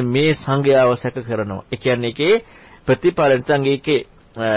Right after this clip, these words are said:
ලැබෙන අත්දැකීම් පිළිබඳව. නැත්නම් එහෙම අත්දකපු අය ඉන්නවා කියන කාරණා. මේකේ ධර්ම ප්‍රතිඵලයක් තිබෙන බව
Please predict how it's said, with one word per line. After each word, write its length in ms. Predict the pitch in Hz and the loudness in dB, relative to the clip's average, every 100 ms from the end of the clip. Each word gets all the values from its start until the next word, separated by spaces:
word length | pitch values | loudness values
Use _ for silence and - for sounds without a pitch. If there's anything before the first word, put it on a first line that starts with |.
| 101 90 98 98 | 0 -2 -6 -4
ලැබෙන 340 | 120 123 143 | 0 2 4
අත්දැකීම් 600 | 131 123 190 196 165 123 | 2 2 0 2 0 -2
පිළිබඳව. 500 | 117 107 98 92 90 | -4 -6 -6 -10 -10
නැත්නම් 320 | - 117 127 | -10 -2 -2
එහෙම 200 | 127 147 139 | 0 0 2
අත්දකපු 500 | 113 127 143 151 147 | 2 0 0 0 2
අය 180 | 131 185 | 4 4
ඉන්නවා 340 | 220 208 156 131 | 2 2 0 0
කියන 240 | 123 110 | -2 -4
කාරණා. 380 | 110 98 98 92 | -2 -4 -4 -6
මේකේ 360 | 135 151 131 - - - | -6 -2 -2 -4 -20 -6
ධර්ම 360 | 120 127 143 131 | 0 2 2 0
ප්‍රතිඵලයක් 480 | - 151 156 147 - | -2 0 2 2 0
තිබෙන 320 | 151 202 254 | 2 4 4
බව 220 | 220 131 | 2 2